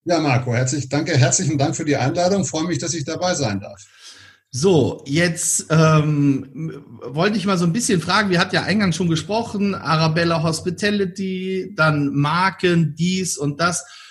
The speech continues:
Speaker 2: Vielleicht magst du aber mal ganz kurz was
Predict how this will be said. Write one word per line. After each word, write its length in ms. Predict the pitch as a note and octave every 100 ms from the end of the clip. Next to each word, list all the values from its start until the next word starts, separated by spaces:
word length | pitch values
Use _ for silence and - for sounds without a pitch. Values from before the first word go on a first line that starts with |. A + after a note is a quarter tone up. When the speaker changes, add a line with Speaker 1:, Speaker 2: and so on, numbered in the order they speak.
| _
Speaker 2:
Vielleicht 560 | - D#3+ E3+ C4 - -
magst 340 | F#3+ G3 -
du 60 | F3
aber 140 | F3+
mal 100 | F3
ganz 360 | E3+ G#3 A3 -
kurz 360 | G3+ G#3 G#3
was 300 | F3+ E3+ -